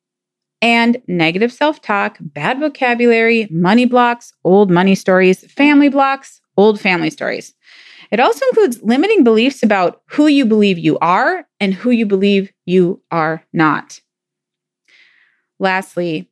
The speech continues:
staying so busy in your business that you don't have any time to work on your business. That's another part of what gets in the way. The list goes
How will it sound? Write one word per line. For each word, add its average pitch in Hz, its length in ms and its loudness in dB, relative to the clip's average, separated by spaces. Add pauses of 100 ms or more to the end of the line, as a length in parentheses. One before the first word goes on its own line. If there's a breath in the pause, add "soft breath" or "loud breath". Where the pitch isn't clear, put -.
staying 185 340 -4
so 214 260 0
busy 190 420 0
in 190 160 2
your 202 120 2
business 220 520 0
that 233 160 -6
you 285 140 4
don't 330 120 4
have 320 180 2
any 294 120 4
time 262 260 -4
to 240 60 4
work 226 320 0
on 294 220 2
your 254 100 4
business. - 640 -6 (920 soft breath)
That's 208 320 -4
another 170 360 -4
part - 380 -8
of 120 200 -6
what 151 180 -10
gets - 240 -10
in - 80 -8
the - 60 -8
way. 67 380 -10 (580)
The 220 100 2
list 254 320 0
goes 208 360 2